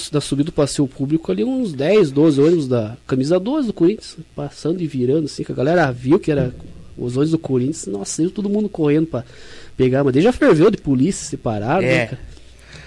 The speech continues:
Speaker 1: Mas
Speaker 2: É.
Speaker 1: os caras já vêm por ali, dão uma volta ali já pra querer provocar, né, às vezes vir lá por lá.
Speaker 2: Isso, ah, não, os caras, ah, já vem com a, com a intenção pronta
Speaker 1: É.
Speaker 2: de fazer cagada, né, cara?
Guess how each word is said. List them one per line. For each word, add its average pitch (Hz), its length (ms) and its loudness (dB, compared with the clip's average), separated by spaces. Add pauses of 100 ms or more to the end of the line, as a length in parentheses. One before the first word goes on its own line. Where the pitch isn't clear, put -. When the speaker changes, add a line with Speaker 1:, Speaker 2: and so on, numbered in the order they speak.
(160)
Speaker 1:
Mas - 120 0
Speaker 2:
É. 123 40 2
Speaker 1:
os 120 60 -2
caras 143 300 4
já 170 100 6
vêm 156 320 4
por 165 140 4
ali, 139 260 6
dão 151 140 6
uma 208 160 6
volta 147 400 4
ali 160 100 4
já 196 160 2
pra - 100 -6
querer 208 260 -2
provocar, 220 600 2
né, 196 80 6
às 151 60 2
vezes 147 200 2
vir 131 200 0
lá 135 180 2
por 151 160 -8
lá. 117 80 -6
Speaker 2:
Isso, 147 500 0
ah, 127 140 -2
não, 147 140 -6
os 123 80 -10
caras, 117 200 -10 (560)
ah, 127 140 -4
já 123 140 -2
vem 131 180 -2
com - 120 -6
a, 190 140 2
com - 340 -8
a - 20 0
intenção 151 560 0
pronta 175 360 2
Speaker 1:
É. 139 120 4
Speaker 2:
de 127 60 0
fazer 131 520 0
cagada, 123 480 0
né, 123 220 0
cara? 117 160 -8